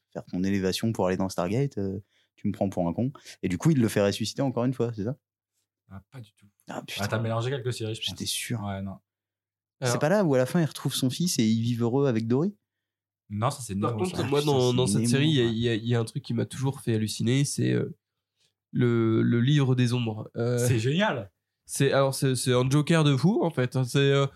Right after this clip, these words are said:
Speaker 3: Ah bah, je sais pas, je vais lire dans mon bouquin. »
Speaker 2: Il y a un livre, t'as une formule pour tuer n'importe qui.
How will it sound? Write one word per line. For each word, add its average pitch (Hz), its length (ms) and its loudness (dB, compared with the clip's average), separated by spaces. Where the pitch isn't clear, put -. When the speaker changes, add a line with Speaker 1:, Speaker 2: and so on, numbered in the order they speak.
Speaker 3:
Ah 185 120 4
bah, 202 140 4
je 190 100 4
sais 196 160 0
pas, 302 260 4
je 320 120 0
vais 233 80 2
lire 226 180 2
dans 254 120 4
mon 277 180 0
bouquin. » 294 260 4
Speaker 2:
Il 147 80 -4
y 180 40 4
a 185 80 6
un 175 40 6
livre, 196 340 4
t'as 175 140 4
une 180 80 4
formule 196 420 2
pour - 160 -4
tuer 185 200 0
n'importe 165 480 -2
qui. - 200 -16